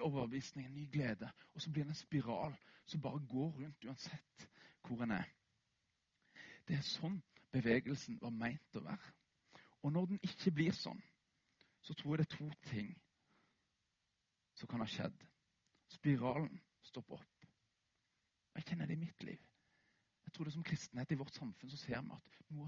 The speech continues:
stopper opp, noe fungerer ikke. Sånn som når du leser Bibelen, at ting var meint at det skulle fungere. Og jeg tenker det at, åh, jeg skulle så gjerne vært med Philip noen dager. Jeg skulle så gjerne bare koble på Philip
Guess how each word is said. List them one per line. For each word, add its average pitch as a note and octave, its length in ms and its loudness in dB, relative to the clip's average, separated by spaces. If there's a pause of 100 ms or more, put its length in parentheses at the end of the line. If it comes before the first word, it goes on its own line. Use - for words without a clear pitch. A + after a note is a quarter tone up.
stopper - 300 -8
opp, - 100 -10
noe D3+ 160 -2
fungerer C#3+ 540 2
ikke. - 220 -4 (340)
Sånn C#3 160 -6
som C#3+ 180 -6
når C3+ 200 -2
du C3 100 4
leser C3 240 -2
Bibelen, C3+ 340 0
at - 140 -12
ting B2+ 100 -4
var A#2+ 80 -4
meint A#2+ 480 -6 (400)
at - 160 -18 (240)
det A#2 140 -6
skulle - 160 -10
fungere. A2+ 400 0 (640)
Og - 80 -10
jeg - 80 -8
tenker - 260 -4
det - 80 -4
at, - 160 -16 (220)
åh, - 160 -20 (100)
jeg - 120 -16
skulle - 180 -18
så C#3 160 -10
gjerne C#3+ 380 -6
vært - 200 -14
med B2+ 200 -12
Philip - 400 -6
noen C3 180 -10
dager. - 400 -12 (400)
Jeg D3 100 -6
skulle D#3 220 -2
så F3 100 0
gjerne C#3 220 2
bare D3 200 -4
koble C#3 440 2
på - 120 -6
Philip - 460 -4